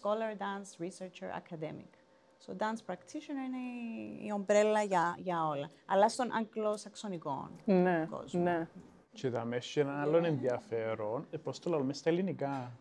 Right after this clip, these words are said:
Speaker 3: ή στα
Speaker 1: Ναι.
Speaker 3: κυπριακά.
Speaker 2: Ναι.
Speaker 3: Τύπου, ε, ε, επαγγελματίας χορού.
Speaker 2: Να πάω λίγα βήματα παρακάτω. Αν έπρεπε να περιγράψουμε τι συμβαίνει σήμερα σε σχέση με το τι πρακτικές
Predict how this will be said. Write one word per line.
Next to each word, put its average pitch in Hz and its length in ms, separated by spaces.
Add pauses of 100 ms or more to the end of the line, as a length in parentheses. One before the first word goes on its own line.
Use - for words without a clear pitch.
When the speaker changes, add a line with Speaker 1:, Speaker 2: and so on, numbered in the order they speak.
Speaker 3:
ή 202 80
στα 185 120
Speaker 1:
Ναι. 139 80
Speaker 3:
κυπριακά. 143 340
Speaker 2:
Ναι. 185 340 (520)
Speaker 3:
Τύπου, 127 240
ε, 123 460 (520)
ε, 120 100
επαγγελματίας 113 840
χορού. 147 680 (460)
Speaker 2:
Να 220 120
πάω 277 120
λίγα 311 240
βήματα 311 400
παρακάτω. 196 680 (580)
Αν 202 180
έπρεπε 269 440 (340)
να 196 480 (100)
περιγράψουμε 202 800 (480)
τι 233 140
συμβαίνει 226 540
σήμερα 214 840
σε - 200
σχέση 220 460
με 240 640 (260)
το 294 260 (200)
τι 285 340
πρακτικές 233 1080